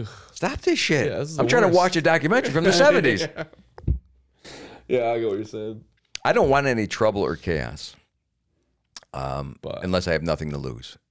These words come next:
Speaker 2: No, I've
Speaker 1: <laughs> Yeah, of course. Everybody wants
Speaker 2: Well,
Speaker 1: that.
Speaker 2: yeah. I mean, once you build everything, I mean, why is that so bad? Why is
Speaker 1: What,
Speaker 2: that
Speaker 1: wait,
Speaker 2: so bad?
Speaker 1: what,
Speaker 2: That
Speaker 1: so
Speaker 2: if I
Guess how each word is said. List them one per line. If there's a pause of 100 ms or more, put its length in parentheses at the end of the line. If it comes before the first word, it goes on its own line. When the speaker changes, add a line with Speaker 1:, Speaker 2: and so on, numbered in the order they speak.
Speaker 2:
No,
I've (420)
Speaker 1:
<laughs>
Yeah,
of
course.
Everybody
wants
Speaker 2:
Well,
Speaker 1:
that.
Speaker 2:
yeah.
I
mean, (220)
once
you
build
everything,
I
mean, (760)
why
is
that
so
bad? (1700)
Why
is
Speaker 1:
What,
Speaker 2:
that
Speaker 1:
wait,
Speaker 2:
so
bad? (240)
Speaker 1:
what,
Speaker 2:
That
Speaker 1:
so
Speaker 2:
if (100)
I